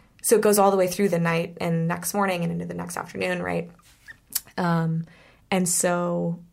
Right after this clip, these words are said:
I, uh, I remember this moment. The sun had come up again, and there was this lull, this true lull. The fire alarm was not going off. I could not hear gunshots. I could not hear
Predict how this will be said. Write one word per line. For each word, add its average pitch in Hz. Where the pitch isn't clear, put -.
I, 175
uh, 180
I 190
remember 190
this 185
moment. 185
The 175
sun 233
had 254
come 208
up 208
again, 185
and 180
there 180
was 202
this 175
lull, 240
this 170
true 226
lull. 175
The -
fire 185
alarm 220
was 214
not 202
going 190
off. 180
I 196
could 190
not 196
hear 185
gunshots. 185
I 185
could 202
not 190
hear 185